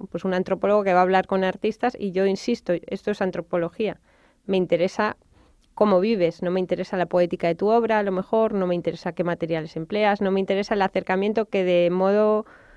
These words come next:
que con la educación que yo he recibido sería el,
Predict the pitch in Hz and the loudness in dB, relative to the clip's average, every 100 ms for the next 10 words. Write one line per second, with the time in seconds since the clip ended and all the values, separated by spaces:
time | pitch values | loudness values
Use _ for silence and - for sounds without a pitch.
0 | - - 202 185 180 175 175 196 196 208 | -20 -14 0 2 4 2 0 0 0 2
1 | 202 208 196 202 214 233 269 - _ _ | 2 0 -2 -2 2 2 2 -6 _ _
2 | - 175 190 185 - 185 170 160 | -2 2 4 4 4 2 2 0